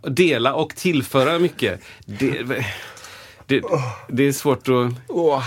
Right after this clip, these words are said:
Speaker 1: Karsch! Tack
Speaker 2: Alltså,
Speaker 1: för oss allihopa!
Speaker 2: ja, men
Speaker 1: Man
Speaker 2: alltså,
Speaker 1: kan inte, ja.
Speaker 2: nej,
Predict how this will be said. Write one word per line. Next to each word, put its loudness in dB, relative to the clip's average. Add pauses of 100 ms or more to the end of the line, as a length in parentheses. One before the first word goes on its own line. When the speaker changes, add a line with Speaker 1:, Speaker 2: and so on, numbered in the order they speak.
(540)
Speaker 1:
Karsch! 2
Tack 4
Speaker 2:
Alltså, 4
Speaker 1:
för 4
oss 2
allihopa! 2 (100)
Speaker 2:
ja, 6
men 4
Speaker 1:
Man 2
Speaker 2:
alltså, 2
Speaker 1:
kan 4
inte, -2
ja. 0
Speaker 2:
nej, 4